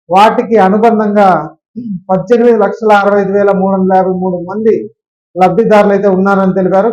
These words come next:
గతంలో చేపట్టిన ఈ కేవైసీ డ్రైవ్ లో పదమూడు లక్షల పంతొమ్మిది వేల నూట పదకొండు మంది మాత్రమే నమోదు చేసుకున్నారని, మిగిలిన లబ్ధిదారులు తప్పనిసరిగా సెప్టెంబర్ లోపు ఈ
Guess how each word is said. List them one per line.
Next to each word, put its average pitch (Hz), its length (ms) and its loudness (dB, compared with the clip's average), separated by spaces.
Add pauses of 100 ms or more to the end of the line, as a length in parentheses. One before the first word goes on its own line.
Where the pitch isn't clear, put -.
గతంలో 208 400 0
చేపట్టిన 202 420 -2 (680)
ఈ 240 40 0 (120)
కేవైసీ 220 480 2 (100)
డ్రైవ్ 202 320 2
లో 208 100 2 (580)
పదమూడు 202 420 2
లక్షల 214 260 0 (100)
పంతొమ్మిది 202 480 -2
వేల 202 160 2 (640)
నూట 220 200 0 (140)
పదకొండు 196 420 0
మంది 208 160 -2 (100)
మాత్రమే 202 420 -2
నమోదు 190 320 -2
చేసుకున్నారని, 185 640 -2 (640)
మిగిలిన 247 400 2 (100)
లబ్ధిదారులు 208 540 0 (100)
తప్పనిసరిగా 196 640 0 (260)
సెప్టెంబర్ 214 540 -2 (100)
లోపు 226 260 0 (300)
ఈ 208 40 -4